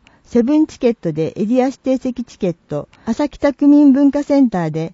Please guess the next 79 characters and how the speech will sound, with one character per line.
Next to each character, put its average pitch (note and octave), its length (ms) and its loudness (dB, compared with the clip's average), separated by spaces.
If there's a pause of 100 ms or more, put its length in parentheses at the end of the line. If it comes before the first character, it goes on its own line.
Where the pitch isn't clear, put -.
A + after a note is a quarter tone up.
エ G#3+ 140 -4
リ B3+ 120 0
ア C4 40 2
指 C#4+ 140 -6
定 C4 200 -2
席 B3 240 -8
チ - 140 -20
ケ G#3 100 -2
ッ - 40 -6
ト D#3 180 -8
と D#3+ 140 -10
自 E3+ 160 -8
由 B3 140 -2
席 B3+ 280 -6
チ - 100 -20
ケ A#3 100 -2
ッ G#3 40 -2
ト G3 200 -4
を G3 60 -2
販 D3+ 260 -4
売。 C#3 240 -10 (360)
当 D#4+ 160 -2
日 G#3+ 360 -4
十 B3 220 -4
三 C#4 260 2
時 F3+ 140 -4
か E3 160 -8
ら D3 160 -10 (220)
朝 G#3+ 260 -6
北 - 220 -8
区 C4+ 120 0
民 C4 220 6
文 C4 200 4
化 C4+ 120 -4
セ B3+ 160 0
ン A#3 80 2
タ D#3+ 200 -8
ー D3 40 -8
で D#3 220 -8 (120)
前 A#3 140 4
日 B3+ 300 0
ま B3 160 2
で F#3+ 120 0
の D#3 140 -2
残 E3+ 280 -2
り A#3+ 120 -4
券 F3+ 240 -4
を A3 80 -2
販 C#3+ 260 -6
売。 C#3 240 -12 (1200)
入 B3+ 280 2
場 C#4 180 -2
整 C4 240 -4
理 C4+ 100 -8
券 G#3 220 -2
の F3 60 -2
詳 F3+ 240 -6
細 E3 240 -8
は E3+ 160 -8
ホ A3 180 -2
ー - 20 4
ム A#3 140 4
ペ G#3+ 200 -4
ー E3 40 -6
ジ C#3+ 140 -14
で、 C#3 220 -14 (340)
二 F#3+ 120 -2
次 C4 140 -2
元 C4 220 4
コ B3 160 -2
ー A#3+ 40 2
ド F#3 140 -2
が D#3+ 80 -4
載 D3 140 -4
っ - 20 -20
て - 200 -16
い D3 140 -12
ま C#3+ 120 -14
す。 - 240 -20